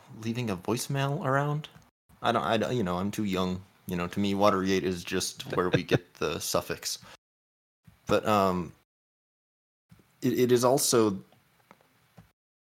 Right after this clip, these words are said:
Speaker 1: it, it, it is this gap between the intentions of the individual politicians and the structure of politics.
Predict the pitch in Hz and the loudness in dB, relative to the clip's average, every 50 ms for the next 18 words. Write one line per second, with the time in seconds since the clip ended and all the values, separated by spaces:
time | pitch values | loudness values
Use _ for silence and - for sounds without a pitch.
0 | _ _ _ _ _ _ _ _ _ _ _ _ _ _ _ - - - - - | _ _ _ _ _ _ _ _ _ _ _ _ _ _ _ -20 -20 -20 -20 -20
1 | - - 117 117 - 110 120 120 101 90 117 120 120 127 117 110 - - 120 107 | -2 -2 0 2 4 4 4 4 4 4 2 4 4 2 2 0 0 0 0 2
2 | - - - - - _ _ - - 151 123 - - - - - - 160 - 113 | 2 -2 -6 -6 -10 _ _ -4 -2 -2 -2 -2 -4 -10 -16 -12 -2 0 0 0
3 | - - 117 110 104 104 98 101 95 87 95 - - 160 170 170 - - 165 165 | 0 -2 0 0 2 2 2 2 0 0 0 0 2 2 2 2 0 0 0 0
4 | 160 - - - - - 117 117 113 113 120 117 - 113 117 117 - 107 107 110 | -2 -2 -4 -2 2 4 4 4 2 0 -6 -4 -2 0 0 2 2 0 0 0
5 | 110 104 107 104 110 110 107 - 117 110 107 107 - 90 - - 95 98 92 - | 0 0 -2 0 0 -2 0 2 2 2 2 0 -2 -6 -4 -4 -6 -6 -6 -6
6 | - 92 92 87 87 - - - - - - 107 101 - - - - - - 98 | -4 -4 -4 -2 -2 -4 -4 -4 -4 0 0 0 0 0 -4 -6 -6 -4 -4 -6
7 | - - - 110 92 69 - - - - - - - - - | -8 -2 -2 -2 0 0 -4 -8 -14 -14 -14 -14 -16 -16 -16